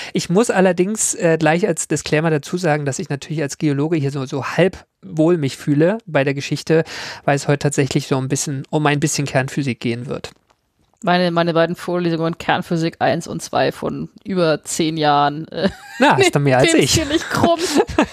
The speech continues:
Speaker 2: <laughs> Diejenigen, die immer noch keine Vorlesung Teilchenphysik gehört hat. Aber Kerne sind okay.
Speaker 1: Ich glaub, wir haben ein paar Physiker unter den Hörerinnen und Hörern, ne? Also ihr, ihr, wie immer, alles, alles gerne korrigieren. Wir, wir, wir gehen dann darauf ein hinterher.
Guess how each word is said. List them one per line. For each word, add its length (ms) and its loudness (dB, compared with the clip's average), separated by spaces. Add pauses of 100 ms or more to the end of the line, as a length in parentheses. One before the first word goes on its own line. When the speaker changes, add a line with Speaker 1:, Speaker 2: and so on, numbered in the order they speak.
(560)
Speaker 2:
<laughs> 1080 -2
Diejenigen, 360 0
die 80 0
immer 120 4
noch 140 2
keine 180 0
Vorlesung 360 -4
Teilchenphysik 600 -6
gehört 300 -6
hat. 220 -12
Aber 160 0
Kerne 260 2
sind 140 -4
okay. 260 -10 (200)
Speaker 1:
Ich 100 2
glaub, 140 4
wir 80 6
haben 80 -2
ein 40 -10
paar 140 2
Physiker 400 0
unter 180 2
den 320 0 (220)
Hörerinnen 480 0
und 180 -8
Hörern, 240 -2
ne? 120 -2
Also 180 -2
ihr, 260 -6 (140)
ihr, 160 0
wie 160 2
immer, 340 2 (260)
alles, 420 0
alles 360 0
gerne 260 -2
korrigieren. 540 -2
Wir, 300 -4 (100)
wir, 240 -2
wir 160 -2
gehen 160 0
dann 300 0 (120)
darauf 300 2
ein 240 0
hinterher. 480 -2